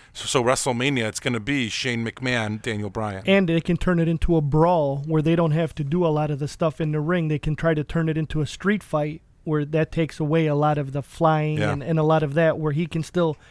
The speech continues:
Speaker 2: do his thing, make it look like it's an all-out brawl without having to take any risks.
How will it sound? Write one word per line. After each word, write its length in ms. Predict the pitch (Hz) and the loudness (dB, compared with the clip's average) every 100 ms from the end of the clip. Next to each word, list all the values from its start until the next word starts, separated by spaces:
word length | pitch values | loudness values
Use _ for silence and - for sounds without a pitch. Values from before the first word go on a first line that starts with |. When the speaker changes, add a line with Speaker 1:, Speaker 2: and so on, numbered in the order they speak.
| - - - | -20 -20 -6
Speaker 2:
do 140 | 143 175 | 0 2
his 240 | 160 - | 2 -2
thing, 240 | 190 170 | -2 0
make 180 | 156 160 | 0 0
it 60 | 165 | 0
look 160 | 160 | -2
like 160 | 160 147 | -2 -4
it's 140 | 147 | -4
an 100 | 156 | -2
all-out 340 | 156 156 147 135 | 0 2 0 0
brawl 300 | 147 160 147 | 2 2 0
without 300 | 143 147 147 | -2 -4 -2
having 220 | 147 143 | -4 -6
to 80 | 135 | -6
take 240 | 160 147 | -4 -2
any 160 | 147 139 | -2 -2
risks. 520 | 143 160 120 - - | 0 0 -2 -14 -20